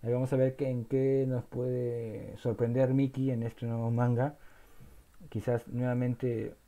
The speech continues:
pues, haga algo interesante y esperemos que el final no sea, bueno,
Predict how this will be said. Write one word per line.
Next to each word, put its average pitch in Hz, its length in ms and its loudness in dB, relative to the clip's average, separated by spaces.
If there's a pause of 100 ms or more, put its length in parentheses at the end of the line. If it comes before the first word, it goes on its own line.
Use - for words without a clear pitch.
(220)
pues, - 200 -8
haga 127 200 4
algo 131 160 2
interesante 135 720 2 (520)
y 104 60 -4
esperemos 117 400 0
que - 100 -2
el 110 60 -2
final 110 720 -2 (320)
no 104 280 -2
sea, 101 720 -2 (720)
bueno, 95 280 -8